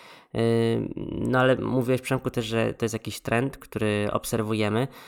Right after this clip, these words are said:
No i pytanie właśnie, czy to jest tylko taka moda, która pojawiła się znikąd, e, czy to ma jakieś rzeczywiście podłoże, mm, może kulturowe czy religijne? Pamiętam, na studiach mieliśmy taki przedmiot,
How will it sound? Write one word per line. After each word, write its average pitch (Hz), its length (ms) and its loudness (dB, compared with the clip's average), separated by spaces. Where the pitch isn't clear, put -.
No 143 60 2
i 120 40 -2
pytanie 139 260 4
właśnie, 110 200 2
czy - 80 -20
to - 60 -2
jest 117 100 -6
tylko 117 180 -4
taka 113 220 -4
moda, 113 340 2
która 107 580 -2
pojawiła 110 500 -2
się 107 240 -6
znikąd, 107 760 -4
e, 107 200 0
czy - 120 -14
to 117 140 -4
ma 110 140 0
jakieś 110 260 -2
rzeczywiście 107 460 -8
podłoże, 110 640 -2
mm, 107 400 -4
może 107 200 -2
kulturowe 113 540 0
czy - 120 -6
religijne? 110 520 0
Pamiętam, 117 380 0
na 110 100 0
studiach 104 420 -4
mieliśmy 98 280 -4
taki 98 200 -8
przedmiot, 101 480 -4